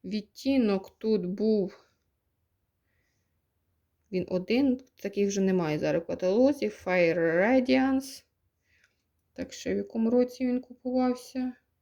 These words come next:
Двадцять першому вийшов. Але хороший такий консилер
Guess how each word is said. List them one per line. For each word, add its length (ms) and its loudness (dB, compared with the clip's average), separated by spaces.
Двадцять 500 -6
першому 580 -4
вийшов. 420 -6
Але 520 0
хороший 580 -2
такий 600 -8
консилер 880 0